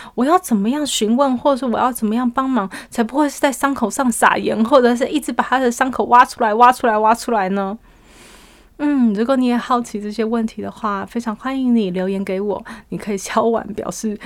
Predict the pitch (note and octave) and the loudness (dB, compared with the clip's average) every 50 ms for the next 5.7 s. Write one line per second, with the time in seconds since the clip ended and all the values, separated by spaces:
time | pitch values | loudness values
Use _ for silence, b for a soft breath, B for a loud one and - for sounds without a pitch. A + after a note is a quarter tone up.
0 | A#3 B B - G#3+ G3+ G#3 A3 A3 G#3 - - G#3 G#3 G#3+ - A#3 G3+ F3+ - | -20 B B -2 0 2 4 4 4 2 0 -2 -2 -2 -2 -2 -2 -4 -4 -6
1 | - F#3+ F#3+ A3 G#3 F#3+ F3+ F#3+ F3+ E3+ F#3 F3+ - G3 F#3 F3 - - F3+ - | -8 -6 -6 -4 -4 -2 -4 -2 -2 -2 -4 -4 -4 -6 -10 -10 -10 -10 -10 -10
2 | F3+ - - _ - A#3 A3+ G3+ F3 F#3+ F#3 G#3+ G#3 - A3 G3+ - - A#3 A#3+ | -10 -12 -14 _ -2 -2 -2 -2 -2 -6 -6 -8 -8 -6 -8 -8 -6 -4 -4 -4
3 | B3+ B3+ A#3 G#3+ G#3 F3+ F#3+ F#3+ F#3 - - A#3+ A3 G3 - - F#3 - - - | -2 -4 -4 -6 -6 -6 -6 -8 -10 -4 0 0 0 0 0 -6 -8 -8 -8 -10
4 | - G3+ G#3 G#3+ G#3 B B B B B B B A3 G#3 G#3 A3 G#3 - - G#3+ | -8 -4 -2 -2 -4 B B B B B B B 0 2 2 2 0 0 -2 -2
5 | G3 G3 A3 A3+ - - F3 F3+ F#3+ F#3+ F#3+ - - | -2 0 -2 -2 -2 -2 -4 -4 -4 -6 -6 -8 -10